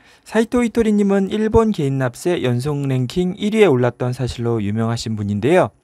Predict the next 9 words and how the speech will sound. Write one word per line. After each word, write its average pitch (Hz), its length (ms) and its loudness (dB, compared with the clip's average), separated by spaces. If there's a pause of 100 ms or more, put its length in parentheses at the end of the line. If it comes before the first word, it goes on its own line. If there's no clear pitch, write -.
(140)
제가 143 340 2
돈의 170 460 0
진리, 110 520 -4
부자의 131 440 -2
그릇 110 340 -6
등 156 240 -2 (380)
여러 123 180 2
책을 165 460 0
리뷰한 123 560 -2